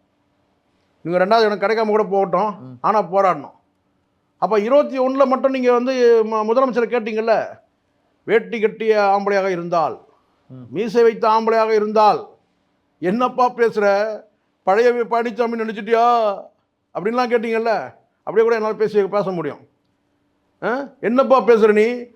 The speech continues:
Speaker 1: என்ன ப-, பழைய பழனிசாமி நினைச்சிட்டியா?"
Speaker 2: ம்.
Speaker 1: அப்படின்லாம் கேட்டார்ல. இப்ப எந்த த-, அந்த பழனிசாமி எங்க?
Speaker 2: வேட்டி கட்டிய பழனிசாமி எங்க?
Speaker 1: எங்க?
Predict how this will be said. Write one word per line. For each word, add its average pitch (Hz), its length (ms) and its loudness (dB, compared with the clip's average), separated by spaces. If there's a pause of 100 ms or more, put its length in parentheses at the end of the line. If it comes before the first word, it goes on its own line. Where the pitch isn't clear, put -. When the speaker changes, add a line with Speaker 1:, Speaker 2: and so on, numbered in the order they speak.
(180)
Speaker 1:
என்ன 220 200 0
ப-, 214 360 4
பழைய 240 260 4
பழனிசாமி 240 560 0
நினைச்சிட்டியா?" 214 640 2
Speaker 2:
ம். 139 220 -18
Speaker 1:
அப்படின்லாம் 240 320 -2
கேட்டார்ல. 202 580 0
இப்ப 196 240 -4
எந்த 240 180 -4
த-, 220 80 -8
அந்த 208 240 0
பழனிசாமி 226 340 -2
எங்க? 202 340 -2
Speaker 2:
வேட்டி 175 340 -8
கட்டிய 170 300 -10
பழனிசாமி 151 460 -6
எங்க? 135 240 -12
Speaker 1:
எங்க? 208 540 0